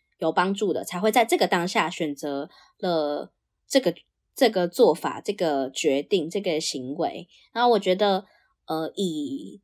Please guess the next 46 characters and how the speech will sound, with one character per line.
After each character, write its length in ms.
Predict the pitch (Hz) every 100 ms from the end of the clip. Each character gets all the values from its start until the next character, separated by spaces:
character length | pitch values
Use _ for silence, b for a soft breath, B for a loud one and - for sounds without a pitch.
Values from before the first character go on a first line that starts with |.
| _
这 80 | 302
样 160 | 208
子 60 | 196
的 100 | 170
开 240 | - 190
头 200 | 180 180
为 160 | 160 151
前 240 | - 160
提 160 | 165 160
的 260 | 165 160
句 160 | 156 196
子 140 | 190
帮 260 | 143 190 202
助 160 | 226 208
了 100 | 156
我 300 | 151 147 165
很 240 | 196 151
多， 300 | - 147 147 b b
即 120 | - 226
使 200 | 226 208
这 120 | 220
个 140 | 196
人 180 | 156 147
例 120 | 170
如 100 | 147
看 240 | 143 185 165
起 100 | 156
来 300 | 139 135 - _ _ _
很 80 | 214
莫 160 | 277 403
名 100 | 196
其 120 | 202
妙， 80 | 214
他 100 | 262
为 80 |
什 80 | 302
么 100 | 220
要 60 | 165
一 60 | 202
直 100 | 170
用 140 | 185
酸 300 | 202 226 196
人 120 | 170
的 80 | 160
方 220 | 165 170
式 260 | 175 196